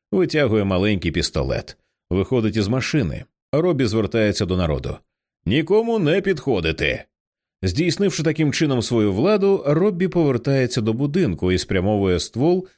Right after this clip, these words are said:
на відчинені двері. Робі, коли м-, померла його мати. Сивіюче волосся Робі здуває вбік поривом вітру, і у його обличчя кружляють перші сніжинки бурі століття.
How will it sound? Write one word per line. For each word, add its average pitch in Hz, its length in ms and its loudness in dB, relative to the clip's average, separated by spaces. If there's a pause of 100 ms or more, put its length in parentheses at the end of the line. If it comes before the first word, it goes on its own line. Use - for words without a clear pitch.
(160)
на 196 160 2
відчинені 107 540 0
двері. 80 420 -2 (380)
Робі, 85 540 0 (220)
коли 170 240 0
м-, 98 180 0
померла 98 480 0
його 87 240 2
мати. 78 540 -2 (520)
Сивіюче 151 540 0
волосся 135 440 2
Робі 123 300 0
здуває 110 460 2
вбік 98 400 -2
поривом 95 440 0
вітру, 78 480 -2 (400)
і 185 60 0
у 139 100 2
його 107 220 2
обличчя 104 680 0
кружляють 95 580 -2
перші 131 360 -2
сніжинки 101 840 -2 (320)
бурі 80 320 0
століття. - 720 -4